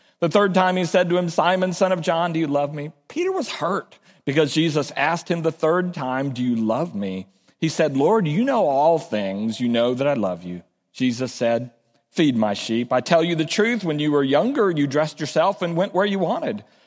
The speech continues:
But when you are old, you will stretch out your hands, and someone else will dress you and take you where you do not want to go." Jesus said this to indicate the kind of death by which Peter would glorify God. Then he said to him, "Follow me."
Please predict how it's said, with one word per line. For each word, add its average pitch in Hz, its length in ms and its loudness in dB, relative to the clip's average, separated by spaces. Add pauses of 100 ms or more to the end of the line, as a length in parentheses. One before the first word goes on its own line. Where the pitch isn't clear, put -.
(120)
But 151 120 2
when 180 180 2
you 190 140 4
are 170 100 6
old, 226 400 4
you 220 140 2
will 220 140 0
stretch 202 360 -2
out 165 220 2
your 151 140 0
hands, 160 460 -2
and 120 180 0
someone 240 420 0
else - 260 -4
will 202 100 -4
dress 185 400 -4
you 185 140 -2
and 185 160 -4
take 170 260 -6
you 165 160 -2
where 151 140 0
you 147 160 -2
do 139 180 -4
not 135 280 -4
want 107 320 -6
to 117 120 -2
go." 95 500 -2 (360)
Jesus 127 360 2
said 151 260 2
this 143 180 2
to - 140 -2
indicate 151 460 0
the 151 60 -8
kind 240 360 0
of 202 160 0
death 180 380 0
by 113 160 0
which 110 280 -4
Peter 147 280 0
would 107 260 -4
glorify 143 600 0
God. 135 460 -6 (340)
Then 139 140 2
he 151 100 2
said 135 320 2
to 107 100 0
him, 87 220 -4 (240)
"Follow 117 580 0
me." 90 460 -4